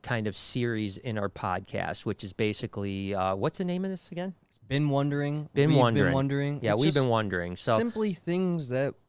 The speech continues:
Speaker 2: we've been wondering around, uh, about that
Speaker 1: Yep.
Speaker 2: you kind of, people can dedicate their lives towards the topic
Speaker 1: Yep.
Speaker 2: and, uh, can fill us in with more information than we could gather
Speaker 1: Mm-hmm.
Speaker 2: with our leisure time.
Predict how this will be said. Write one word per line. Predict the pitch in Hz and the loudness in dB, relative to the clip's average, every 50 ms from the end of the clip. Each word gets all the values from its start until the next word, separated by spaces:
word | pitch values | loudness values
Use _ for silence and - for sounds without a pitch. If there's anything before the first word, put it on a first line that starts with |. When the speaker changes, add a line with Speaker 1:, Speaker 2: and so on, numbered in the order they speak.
| 104 101 | -20 -12
Speaker 2:
we've | 110 120 127 131 127 120 | -8 -4 -4 -4 -4 -4
been | 135 135 127 | -4 -2 -2
wondering | 113 113 113 117 113 120 120 120 | -2 -2 -2 -2 -4 -4 -6 -4
around, | 117 113 110 104 101 107 117 _ - - | -4 -4 -4 -4 -4 -6 -8 _ -10 -8
uh, | 117 110 - - | -8 -8 -8 -8
about | 107 113 107 - 120 120 120 110 104 92 - - | -8 -8 -8 -6 -4 -4 -2 -2 -4 -4 -6 -8
that | - 113 104 101 - | -10 -8 -8 -8 -6
Speaker 1:
Yep. | 98 92 95 - 170 | -6 -6 -6 -6 -8
Speaker 2:
you | 185 | -10
kind | - - 196 208 208 202 196 | -8 -4 -4 -2 -2 0 0
of, | 190 180 175 151 - - _ _ _ - | -2 -2 -2 -4 -8 -14 _ _ _ -8
people | - 196 - - 180 | -6 -6 -4 -4 -4
can | - - 147 | -4 -4 -4
dedicate | 120 120 120 127 120 - 131 123 - | -4 -2 -4 -4 -4 -6 -6 -6 -4
their | - 110 101 | -4 -6 -6
lives | 95 95 98 101 101 101 101 95 - | -4 -4 -2 -2 -2 -2 -4 -8 -12
towards | - - 113 110 107 101 - - | -14 -10 -8 -6 -6 -8 -8 -12
the | 87 87 | -16 -16
topic | - - 101 98 98 101 - 113 117 120 - - _ _ _ - | -10 -6 -4 -4 -4 -4 -6 -8 -10 -10 -10 -14 _ _ _ -10
Speaker 1:
Yep. | 101 101 - - _ _ - | -8 -8 -8 -8 _ _ -12
Speaker 2:
and, | 104 110 107 107 104 107 104 104 | -8 -6 -6 -4 -4 -4 -4 -4
uh, | 104 104 104 104 104 - | -4 -4 -4 -4 -6 -6
can | 127 113 | -8 -10
fill | - - 131 123 | -6 -4 -4 -2
us | 117 - - | -2 -4 -4
in | 123 120 | -4 -4
with | 117 113 - | -4 -4 -4
more | 113 113 113 113 - | -4 -4 -4 -4 -4
information | 110 110 - 113 107 107 107 113 113 - 117 | -6 -8 -6 -6 -4 -4 -4 -6 -6 -6 -6
than | 110 107 101 104 107 | -4 -4 -4 -4 -4
we | 113 113 | -6 -6
could | - 113 101 | -6 -8 -6
gather | 107 104 107 123 127 113 101 95 95 98 101 _ _ - | -4 -4 -4 -4 -2 -4 -4 -4 -4 -6 -8 _ _ -18
Speaker 1:
Mm-hmm. | 101 - 107 | -10 -6 -4
Speaker 2:
with | 98 113 | -4 -2
our | 117 110 | -2 -4
leisure | 113 117 131 143 131 117 107 92 | -4 -4 -4 -6 -6 -6 -8 -10
time. | - - 92 82 80 76 76 67 | -10 -10 -10 -10 -10 -12 -14 -16